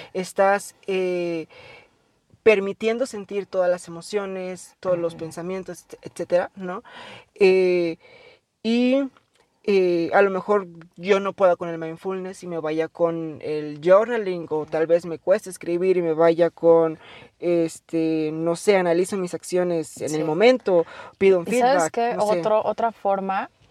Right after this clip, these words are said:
Speaker 2: de, ahorita que estás hablando esto, estoy pensando en el tema de la terapia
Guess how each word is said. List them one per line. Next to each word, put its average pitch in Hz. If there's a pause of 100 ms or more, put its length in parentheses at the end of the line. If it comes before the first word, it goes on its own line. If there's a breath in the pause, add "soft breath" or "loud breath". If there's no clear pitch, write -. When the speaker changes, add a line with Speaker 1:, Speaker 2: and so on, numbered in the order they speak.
(200)
Speaker 2:
de, 165
ahorita 165
que 175
estás 165
hablando 165
esto, 165
estoy 175
pensando 165
en 165
el 156
tema 165 (460 loud breath)
de 175
la 170
terapia 165